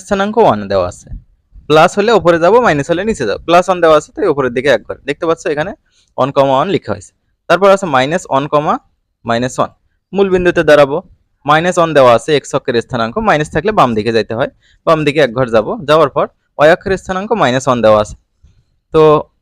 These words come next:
আহ, প্লাস থাকলে ওপরে যেতাম, মাইনাস যেহেতু আছে নিচের দিকে এক ঘর। এই তো দেখো নিচের দিকে এক ঘর এসে ডট দেওয়া হয়েছে, তো এখানে মাইনাস ওয়ান কমা ওয়ান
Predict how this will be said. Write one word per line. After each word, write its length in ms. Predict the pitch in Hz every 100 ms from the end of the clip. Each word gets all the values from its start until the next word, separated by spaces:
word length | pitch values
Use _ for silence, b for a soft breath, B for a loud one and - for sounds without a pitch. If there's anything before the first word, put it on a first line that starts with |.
| -
আহ, 120 | 135 127
প্লাস 200 | 165 175 -
থাকলে 160 | 202 202
ওপরে 160 | 156 156
যেতাম, 200 | 151 202 214
মাইনাস 220 | 160 170 165
যেহেতু 200 | 160 156 147
আছে 120 | 247 440 202
নিচের 200 | 147 131
দিকে 140 | 123 151
এক 60 | 107
ঘর। 80 | 107 -
এই 60 | 131
তো 60 | 127
দেখো 120 | 113 190
নিচের 180 | 180 127 117
দিকে 120 | 123
এক 60 | 107 117
ঘর 80 | 123
এসে 120 | - 156
ডট 120 | 110 101
দেওয়া 120 | 104
হয়েছে, 180 | 104 - _ _
তো 40 | 131
এখানে 180 | 120 139
মাইনাস 200 | 143 117 123
ওয়ান 100 | 117
কমা 140 | 123 131
ওয়ান 120 | 151